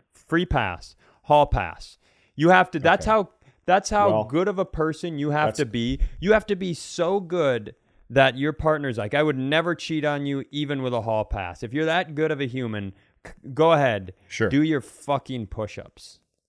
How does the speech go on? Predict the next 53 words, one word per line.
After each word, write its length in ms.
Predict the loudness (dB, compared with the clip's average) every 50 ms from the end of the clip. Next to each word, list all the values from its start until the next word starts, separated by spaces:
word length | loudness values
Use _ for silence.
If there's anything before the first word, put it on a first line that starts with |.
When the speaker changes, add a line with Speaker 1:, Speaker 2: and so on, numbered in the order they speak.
| _ _ _ _ _ _ _ _ _ _ _
Speaker 2:
That's 220 | 2 2 2 2
interesting. 560 | 2 0 0 -2 -4 -4 -4 -6 -6 -6 -4 -2
Um, 320 | -2 0 0 -2 -2 2
I 160 | 4 6 6
would 140 | 6 6 4
not 240 | 2 2 0 0 0
like 180 | -2 -4 -4 -4
to 100 | -6 -6
be 160 | -4 -2 -2 -2
in 100 | -2 -2
that 260 | -4 -4 -6 -8 -8
situation. 760 | -8 -8 -8 -6 -6 -8 -6 -8 -8 -10 -12 -16 -18 -20 -18 _ -4
I 60 | -2
would 100 | 0 0
not 160 | 0 0 0
like 140 | 0 -2 -2
to 100 | -4 -6
be 160 | -4 -4 -2
in 140 | -2 -2 -4
a 20 | -4
sauna. 520 | -6 -8 -8 -8 -10 -10 -10 -12 -14 -16 -18 _ -10
I 100 | -8 -6
would 140 | -6 -4 -4
not 200 | -4 -6 -4 -2
like 180 | -4 -4 -4 -4
to 80 | -6
be 180 | -4 -2 -2 0
there 220 | 0 0 0 0
where 200 | 0 0 0 0
a 80 | 0 0
woman's 400 | -2 -2 -2 -2 -4 -6 -6 -6
looking 360 | -4 -4 -4 -2 -2 -2 -2 -2
around 420 | -2 -2 -2 -2 -2 -2 -4 -6 -6
to 100 | -6 -6
see 240 | -4 -4 -4 -4
who 180 | -4 -2 -4 -2
she 160 | -2 -2 -2
gets 200 | -2 -2 -2 -2 -4
to 60 | -4
have 200 | -2 -4 -4 -4
sex 480 | -6 -6 -4 -4 -2 -4 -4 -6 -8 -10
with. 460 | -8 -8 -6 -6 -8 -10 -12 -18 _ _ -6
That 180 | -4 -4 -4
seems 300 | -4 -4 -4 -4 -6 -8
very 500 | -10 -10 -4 0 2 2 4 4 2 2
uncomfortable. 560 | 0 0 -4 -6 -8 -10 -10 -8 -8 -4 0
Speaker 1:
Yeah, 220 | 2 4 4 6 4
I 80 | 4
didn't 260 | 2 0 -2 -4 -6 -8
play 300 | -4 -2 0 0 0 -2
the 100 | -4 -6
scenario 680 | -8 -8 -8 -8 -6 -4 -4 -4 -4 -4 -6 -6 -6 -6
out, 320 | -6 -6 -8 -10 -12 -14